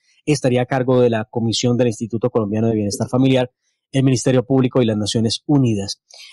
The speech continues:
Pues todo esto, doctor Fernando y queridos oyentes, es lo que se está planteando, es la propuesta que han presentado, eh, los grupos, eh, al margen de la ley para buscar someterse a un sistema de justicia como el de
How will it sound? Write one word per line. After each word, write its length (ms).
Pues 240
todo 280
esto, 200
doctor 240
Fernando 440
y 160
queridos 340
oyentes, 440
es 160
lo 140
que 120
se 100
está 260
planteando, 600
es 80
la 100
propuesta 440
que 100
han 80
presentado, 560
eh, 380
los 200
grupos, 580
eh, 240
al 80
margen 340
de 120
la 80
ley 260
para 260
buscar 680
someterse 840
a 80
un 120
sistema 300
de 60
justicia 380
como 240
el 160
de 240